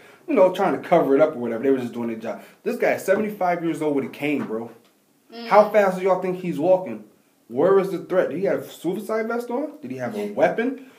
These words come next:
Speaker 1: Where was the threat? He's seventy-five, bro. You know what I'm saying? So,
Speaker 2: They don't care.
Speaker 1: So
Speaker 2: Was he black, white?
Speaker 1: he was a white man. But it was one of those things where,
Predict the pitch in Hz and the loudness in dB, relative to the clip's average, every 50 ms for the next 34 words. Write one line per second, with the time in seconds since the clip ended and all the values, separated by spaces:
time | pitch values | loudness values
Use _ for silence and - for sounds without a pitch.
0 | _ _ - 160 196 214 208 202 196 - 165 143 - - 190 190 147 147 139 135 | _ _ 4 6 6 8 8 6 4 4 0 -6 -2 0 2 2 2 2 0 -4
1 | 131 - - - 185 185 180 170 175 160 143 135 139 - - - 151 156 151 147 | -4 -6 0 4 4 4 4 4 0 -2 -4 -6 -6 -6 -4 -2 0 2 2 2
2 | 123 113 110 107 113 120 131 135 139 139 - - _ _ _ _ _ _ _ _ | 0 0 -4 -6 -4 -2 -2 -2 -2 -4 -8 -16 _ _ _ _ _ _ _ _
3 | _ _ - 147 160 151 151 147 147 - 170 165 170 165 165 - - - - - | _ _ -6 -4 -2 -2 -2 -4 -4 -4 -2 -2 -2 -4 -6 -10 -16 -20 -14 -2
4 | - 160 160 160 160 160 - - - 392 403 440 480 - - 202 202 - - - | 2 4 6 6 6 4 2 0 -2 -2 -2 0 0 -2 -2 -4 -6 -8 -10 -14
5 | - _ _ _ - - - - 156 147 143 139 135 131 127 123 269 254 320 262 | -18 _ _ _ -16 -8 0 6 6 8 8 8 6 4 2 -2 -6 -6 -6 -4
6 | 247 262 269 302 311 285 - 226 233 240 247 262 262 - - 185 196 202 196 202 | -2 0 0 0 0 -2 -4 -6 -6 -6 -6 -6 -8 -8 -8 -8 -6 -4 -2 0
7 | 196 202 226 294 349 330 254 247 196 143 120 120 - - - _ _ _ _ _ | 0 2 2 0 0 -2 0 0 0 0 0 -2 -6 -12 -18 _ _ _ _ _
8 | _ _ _ _ _ _ _ _ _ _ _ _ _ _ _ - 143 196 208 202 | _ _ _ _ _ _ _ _ _ _ _ _ _ _ _ 2 4 6 6 6
9 | 202 202 196 214 220 226 240 214 226 233 226 220 220 208 208 214 214 240 254 247 | 4 6 8 8 8 8 4 2 0 0 2 2 2 2 2 0 0 0 0 0
10 | 240 - 202 208 202 202 202 202 196 - - | 0 2 4 6 6 6 6 4 0 -4 -10